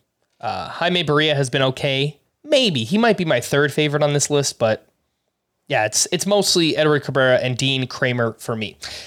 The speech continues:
Team Name Tuesday, Scotty. Let's wrap up with this.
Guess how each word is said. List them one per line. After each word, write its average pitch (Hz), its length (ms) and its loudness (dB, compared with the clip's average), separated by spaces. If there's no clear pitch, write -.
Team 269 320 0
Name 262 240 0
Tuesday, 226 360 2
Scotty. 202 300 0
Let's 190 200 2
wrap 185 220 2
up 175 140 0
with 147 100 -6
this. 202 280 0